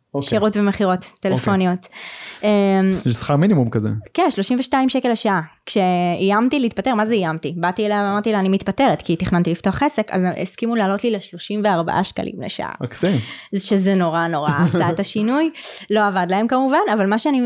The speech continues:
Speaker 2: באה להגיד זה שידעתי שאני צריכה להסתדר לבד. זאת אומרת, שלא יהיו לי את האנשים שיקלקלו אותי מבחינה כלכלית, או יביאו לי בית, או משהו כזה, אתה יודע,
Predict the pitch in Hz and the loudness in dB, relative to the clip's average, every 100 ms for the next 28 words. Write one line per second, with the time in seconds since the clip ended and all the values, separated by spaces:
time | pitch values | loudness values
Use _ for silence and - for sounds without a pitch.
0 | - 214 247 269 294 381 254 - 180 175 | 0 0 2 2 2 0 0 -2 -2 -4
1 | - - 190 220 262 302 208 190 233 220 | -8 -2 0 2 2 0 0 0 0 -2
2 | 196 190 196 175 170 147 - - 175 165 | 0 0 2 2 2 -2 -4 -2 0 0
3 | 190 190 240 226 226 214 185 180 196 196 | 2 4 4 4 2 2 2 0 0 0
4 | 190 185 175 175 185 180 185 185 190 185 | 0 0 0 0 -2 -2 0 2 2 2
5 | 185 - 185 170 175 - 175 185 190 180 | 0 0 -2 -2 -6 -4 0 2 2 0
6 | - 180 175 170 - - 196 180 190 196 | -2 -2 -2 -4 -10 -2 0 2 0 0
7 | 196 185 185 190 196 190 190 185 - 190 | 0 0 0 0 0 2 0 -2 -2 -2
8 | 185 180 180 170 175 165 170 180 | -2 -4 -6 -4 -4 -2 -2 0